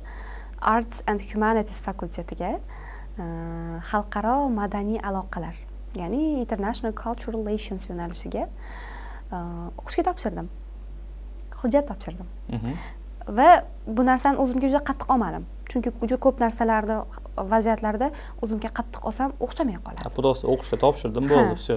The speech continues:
Speaker 1: o'qishga topshirdim. O'sha applicationlarda nimalar so'ralgan bo'lsa, hammasini qildim. Motivation letterlar yozdim.
Speaker 2: Va
Speaker 1: Yutuqlarimni joyladim.
Speaker 2: eng qiyin joylari-yu.
Speaker 1: Ha, yozdim, hammasini qildim,
Speaker 2: <clears throat>
Speaker 1: bo'ldi, o'tdi.
Speaker 2: Mhm.
Speaker 1: Va o'zimni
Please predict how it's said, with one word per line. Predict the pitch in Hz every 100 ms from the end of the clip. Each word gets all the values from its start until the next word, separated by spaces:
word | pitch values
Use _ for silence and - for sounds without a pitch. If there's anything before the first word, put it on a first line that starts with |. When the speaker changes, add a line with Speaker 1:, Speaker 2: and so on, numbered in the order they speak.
| 104
Speaker 1:
o'qishga | - -
topshirdim. | 311 320 - 190 196 190
O'sha | - 202
applicationlarda | - 214 208 202 196 196 190 202
nimalar | 202 214 247
so'ralgan | - 214 202 196
bo'lsa, | 196 -
hammasini | 226 247 233 214
qildim. | - 196 175 185 - - - - - - - - - -
Motivation | 208 214 202 - 185
letterlar | 190 220 190
yozdim. | 180 180 - 175 180 - - -
Speaker 2:
Va | 117 110 220
Speaker 1:
Yutuqlarimni | 214 220 226 208 202 202
joyladim. | 202 190 190 185
Speaker 2:
eng | 127 120
qiyin | 120
joylari-yu. | 110 110 110 110 151 - - -
Speaker 1:
Ha, | 214 175 185 208 - - - - -
yozdim, | 226 214 180 214 214
hammasini | - 254 277 262 190 -
qildim, | 214 190 233 -
Speaker 2:
<clears throat> | 208
Speaker 1:
bo'ldi, | 170 175 - - -
o'tdi. | 240 240 - 170 - - -
Speaker 2:
Mhm. | 123 123 139
Speaker 1:
Va | 262 453 480 - - - -
o'zimni | 269 240 269 294